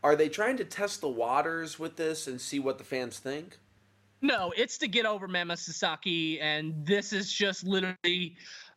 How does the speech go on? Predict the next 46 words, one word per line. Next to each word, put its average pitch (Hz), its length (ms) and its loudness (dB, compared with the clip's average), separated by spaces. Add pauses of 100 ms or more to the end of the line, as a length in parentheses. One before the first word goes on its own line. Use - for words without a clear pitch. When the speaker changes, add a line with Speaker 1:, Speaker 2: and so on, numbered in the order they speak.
Speaker 2:
um, 160 640 0
'cause 185 180 -2
they 208 120 4
don't 202 200 2
even 180 240 0
end - 0 -
up 160 140 -2
doing 170 220 0
a 151 40 2
death 143 240 -2
match, 127 240 -2
and 135 220 -2
we'll 165 160 -2
go 156 60 6
over 143 100 0
here 160 140 0
in 135 60 -2
a 135 40 -6
sec, 143 220 0
but 127 120 -2
this 208 200 4
is 175 120 -4
literally 185 440 2
just, 185 640 0 (340)
"We're 190 180 2
gonna 196 180 2
get 185 160 0
Mama 165 220 0
Sasaki 147 560 0
over." 113 300 -6 (1120)
Speaker 1:
All 139 80 4
right, 151 180 2
so 147 100 0
that's 139 120 2
gonna 143 160 -4
take 147 140 0
us 135 140 -2
to 147 80 -2
the 131 200 4
W 127 360 0
M 120 120 0
F 123 160 0
show 123 220 4
on 113 220 0
September 127 420 -6
twenty-ninth. 101 800 -8